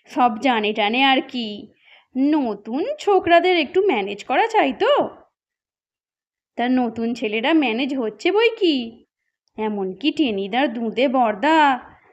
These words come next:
যার হাঁক শুনলে আমরা পালাতে পথ পাই না, তিনি শুদ্ধ ম্যানেজ হয়ে এসছেন বলতে গেলে।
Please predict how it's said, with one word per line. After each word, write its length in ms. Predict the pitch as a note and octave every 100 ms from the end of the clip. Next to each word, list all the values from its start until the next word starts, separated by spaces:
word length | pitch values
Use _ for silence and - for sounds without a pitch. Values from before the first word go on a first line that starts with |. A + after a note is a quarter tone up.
| _ G3
যার 280 | A#3 G#3+ C4
হাঁক 420 | A#3+ F#3+ F3+ -
শুনলে 380 | B3 A#3+ B3 E4
আমরা 320 | B3+ G3 C4+
পালাতে 480 | C#4+ A#3 G3 G3 D4
পথ 280 | A#3+ G3+ -
পাই 260 | D#4 E4+ F4+
না, 500 | F#4+ E4+ C#4 - _ _ _ _ _ _ -
তিনি 340 | B3+ A#3 C4
শুদ্ধ 280 | F#4 E4+ G4+
ম্যানেজ 480 | G4+ G4 G4+ G4+ G4+
হয়ে 160 | A4+
এসছেন 360 | A4+ - A4+ A4
বলতে 280 | G#4+ G4+ G#4+
গেলে। 500 | G#4+ F4 C4 G3